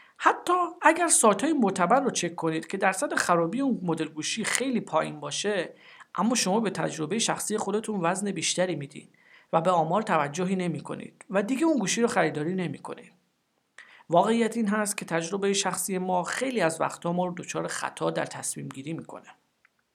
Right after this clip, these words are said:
تا اینجا سعی کردیم شما رو با میانبر ذهنی دسترس پذیری آشنا کنیم. فکر کنم الان برای همه روشن باشه که تبلیغات چه تأثیری در تصمیمات ما می‌تونه بذاره.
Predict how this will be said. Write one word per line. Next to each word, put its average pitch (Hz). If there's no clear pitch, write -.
تا 294
اینجا 311
سعی 277
کردیم 285
شما 202
رو 254
با 208
میانبر 170
ذهنی 180
دسترس 151
پذیری 151
آشنا 170
کنیم. -
فکر 381
کنم 330
الان 240
برای 233
همه 196
روشن 214
باشه -
که -
تبلیغات 208
چه -
تأثیری 240
در 180
تصمیمات 170
ما 185
می‌تونه 160
بذاره. -